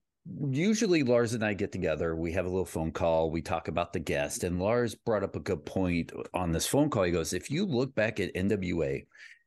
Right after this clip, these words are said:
and the changes they had, one of the constants is you. You've, you've been there, the cornerstone." And I was like, "Ah, let me go back and look." And then you kinda look through the rosters and the months and the dates, and you go,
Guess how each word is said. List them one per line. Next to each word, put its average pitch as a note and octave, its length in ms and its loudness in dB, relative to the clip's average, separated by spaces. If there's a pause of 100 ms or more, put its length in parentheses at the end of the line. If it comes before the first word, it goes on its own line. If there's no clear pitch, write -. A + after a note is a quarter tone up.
(140)
and F#2 240 0
the F#2 80 0
changes B2+ 460 2
they A2+ 120 2
had, E2+ 280 2
one F#2+ 180 2
of B2 80 0
the C3+ 80 0
constants F#2 760 -2
is A2+ 260 0
you. G3 260 -2
You've, A#2+ 540 0 (460)
you've C3 420 0
been A2 360 2
there, F#2 460 -2
the G#2+ 140 -6
cornerstone." F#2 760 0 (340)
And A2 120 2
I A2 60 2
was A2 100 0
like, - 260 -6 (240)
"Ah, - 260 -4 (120)
let F#3 120 2
me G#3+ 80 4
go G3+ 140 4
back C#3+ 240 2
and A2 100 0
look." F#2 220 0
And A2 200 4
then C#3+ 200 4
you C#3+ 100 0
kinda C#3+ 240 -2
look B2 320 -2
through C3 140 0
the G#2+ 80 -2
rosters A2 640 0
and F#2+ 100 -2
the F#2+ 60 0
months A2 360 0
and G2+ 100 -2
the G2 80 -2
dates, C#3 340 -4
and G2 140 0
you F#2+ 80 -4
go, F#2+ 300 0